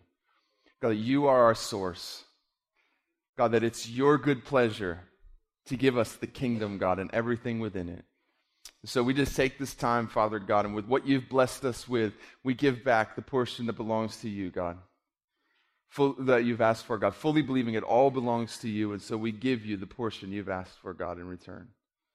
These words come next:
We ask that it would be used to bless people's lives, God, to reach people with the gospel. You would take this finances, God, and you would just multiply it above and beyond what we could even think to ask, God.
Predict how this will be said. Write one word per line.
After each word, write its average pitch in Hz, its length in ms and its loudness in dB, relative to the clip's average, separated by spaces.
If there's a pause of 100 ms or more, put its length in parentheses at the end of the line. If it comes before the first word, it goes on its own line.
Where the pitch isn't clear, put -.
(400)
We 110 100 0
ask 113 280 2
that 117 160 0
it 123 60 6
would 120 180 0
be 113 80 -2
used 110 520 -2
to 113 80 -6
bless 101 420 -2
people's 110 420 -8
lives, 92 340 -4
God, 87 240 -6 (400)
to 123 100 -6
reach 117 320 -2 (140)
people 117 300 -6
with 110 120 -4
the 113 80 -6
gospel. 98 600 -6 (300)
You 120 160 2
would 120 160 2
take 131 340 0
this 123 160 0
finances, 107 600 -4
God, 101 180 0
and 98 100 -4
you 107 80 -2
would 98 140 -6
just 104 240 -10
multiply 113 640 -2
it 92 80 -4
above 107 280 -2
and 104 100 -6
beyond 98 280 -6
what 92 120 -8
we 107 100 -8
could 101 160 -14
even 95 240 -8
think 98 260 -10
to 101 80 -10
ask, 95 440 -10
God. 101 240 -14